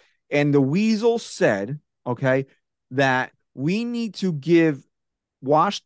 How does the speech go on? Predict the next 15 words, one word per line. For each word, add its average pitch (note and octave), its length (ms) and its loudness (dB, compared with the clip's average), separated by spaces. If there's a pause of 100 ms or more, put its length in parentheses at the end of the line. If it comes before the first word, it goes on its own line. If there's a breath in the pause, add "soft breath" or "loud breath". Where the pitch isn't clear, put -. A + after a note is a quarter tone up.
Donaldson A#2+ 840 -4
more C#3 380 4
of F3+ 100 0
a F#3 100 4
run C#3 560 0
here G#2+ 540 -10 (480)
so B2+ 200 4
we D3+ 420 0
truly G#3+ 760 0
know D3 680 0 (540)
what C#3 240 0
this C#3 200 0
guy C3 240 -2
has A#2 420 -8
left F#2 280 -12